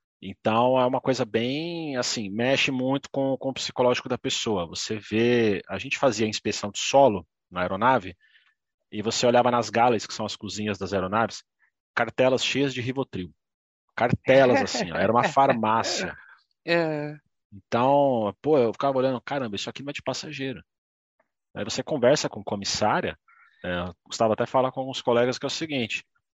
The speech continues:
Speaker 1: "Mano,
Speaker 2: É.
Speaker 1: você quer conhecer uma comissária? Ela vai te contar a vida dela, que ela viajou a noite inteira. No dia seguinte, ela nem lembra o teu nome." Então, assim, é one night stand.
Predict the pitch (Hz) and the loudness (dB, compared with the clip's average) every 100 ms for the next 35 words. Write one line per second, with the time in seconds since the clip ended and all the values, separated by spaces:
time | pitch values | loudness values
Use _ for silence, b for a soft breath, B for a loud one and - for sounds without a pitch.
0 | - 160 156 139 135 - 151 - 123 - | -4 -2 0 -2 -4 -4 -4 0 -2 -2
1 | 113 104 135 113 110 120 - 139 123 - | -6 -2 0 2 0 -2 -4 -10 -4 2
2 | 127 110 135 131 113 127 135 - 127 131 | 2 0 -4 -2 -2 -2 -4 -6 -6 -4
3 | 135 123 101 131 127 143 - 165 113 95 | 0 0 0 -2 -2 -4 -8 -6 -4 -4
4 | 92 113 - 117 - 113 117 143 139 143 | -6 -6 -6 -8 -8 -8 -8 -8 -8 -8
5 | 170 165 87 69 _ _ _ _ _ _ | -8 -6 -8 -10 _ _ _ _ _ _
6 | _ 107 127 - 110 80 67 87 85 208 | _ -6 -4 -4 -6 -8 -12 -8 0 2
7 | 156 160 - - 101 76 - | 2 0 -2 -4 -4 -6 -12